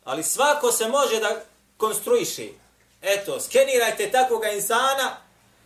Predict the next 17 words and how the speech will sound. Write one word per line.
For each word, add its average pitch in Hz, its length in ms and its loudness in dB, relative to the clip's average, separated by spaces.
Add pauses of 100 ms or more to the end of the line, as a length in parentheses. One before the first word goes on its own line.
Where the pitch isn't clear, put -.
naćete 233 760 -2
ne 202 160 0
jednu 277 340 4
mahanu 226 400 -2
kod 214 160 -4
njega, 170 320 -2
veću 233 280 0
mahanu, 156 380 -6
nego 233 180 -4
naćete 262 440 -2
mnoštvo 254 300 2
mahana. 247 380 -4 (1300)
Ali 175 180 4
on 269 180 2
toga 254 180 2
nije 254 180 0
svjestan. 208 380 -4